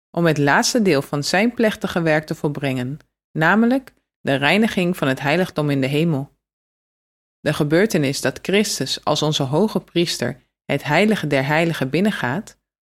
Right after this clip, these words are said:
om het heiligdom van zonde te reinigen, staat driemaal in de Bijbel opgeschreven. Eén, deze handeling wordt aanschouwelijk gemaakt in Daniel acht vers veertien. Het komen van de Zoon des Mensen tot den Oude van Dagen,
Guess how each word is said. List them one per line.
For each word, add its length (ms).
om 120
het 120
heiligdom 580
van 140
zonde 380
te 140
reinigen, 680
staat 380
driemaal 340
in 80
de 60
Bijbel 300
opgeschreven. 800
Eén, 480
deze 280
handeling 460
wordt 220
aanschouwelijk 600
gemaakt 460
in 220
Daniel 320
acht 280
vers 200
veertien. 580
Het 200
komen 340
van 180
de 60
Zoon 260
des 180
Mensen 500
tot 320
den 200
Oude 260
van 200
Dagen, 520